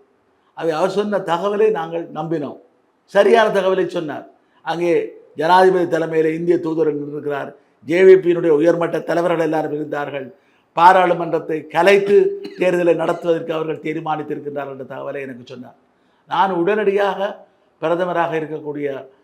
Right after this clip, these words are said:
ரணில் விக்ரமசிங்கே அவர்களிடமும் கௌரவ ரணில் விக்ரமசிங்கே அவர்களுடனும் தமிழ் தேசிய கூட்டமைப்புடைய தலைவர் கௌரவ சம்பந்தன் ஐயாவுடனும் நான் உடனடியாக சொன்னேன்.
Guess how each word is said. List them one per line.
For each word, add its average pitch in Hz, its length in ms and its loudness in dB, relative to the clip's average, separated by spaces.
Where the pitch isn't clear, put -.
ரணில் 165 220 -4
விக்ரமசிங்கே 156 440 -6
அவர்களிடமும் 139 600 -8
கௌரவ 127 320 -10
ரணில் 139 440 -10
விக்ரமசிங்கே 147 400 -10
அவர்களுடனும் 135 560 -12
தமிழ் 208 240 -4
தேசிய 196 320 0
கூட்டமைப்புடைய 185 540 -4
தலைவர் 156 320 -6
கௌரவ 147 280 -6
சம்பந்தன் 165 380 -10
ஐயாவுடனும் 135 460 -10
நான் 139 200 -16
உடனடியாக 120 360 -20
சொன்னேன். 135 320 -16